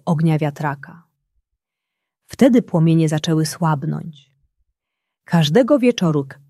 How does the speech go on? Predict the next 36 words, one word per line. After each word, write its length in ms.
gdy 460
czuł 200
burzliwe 520
ciepło, 640
wracał 440
do 120
swojego 420
źródełka. 800
Czasami 440
po 220
to, 200
by 140
napić 340
się 180
wody, 500
a 120
innym 440
razem, 380
by 120
chwilę 360
zaczekać, 800
aż 320
ogień 380
umilknie. 720
Zaczął 400
zauważać, 640
że 180
wiatrak 460
przestawał 520
się 140
za 120
każdym 380
razem 320
wybuchać 420
tak 200
mocno, 580